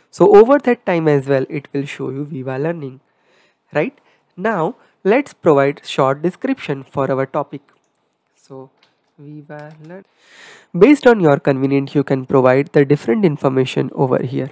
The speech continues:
Now, over here, you need to provide the paid people. Let's say for an example, Dhruvin is someone who is a product manager for this product. So I'm just providing the information that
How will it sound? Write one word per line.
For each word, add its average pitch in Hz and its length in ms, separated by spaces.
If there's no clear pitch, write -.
Now, 143 380
over 220 280
here, 214 400
you 185 140
need 226 180
to 233 100
provide 156 400
the 160 100
paid 131 380
people. 180 420
Let's 190 280
say 151 160
for 139 220
an 139 80
example, 147 520
Dhruvin 190 460
is 156 260
someone 135 520
who 143 60
is 143 120
a 160 60
product 180 440
manager 131 420
for 135 260
this 139 180
product. 160 440
So 156 320
I'm 143 320
just 175 300
providing 156 420
the 147 80
information 131 840
that 131 180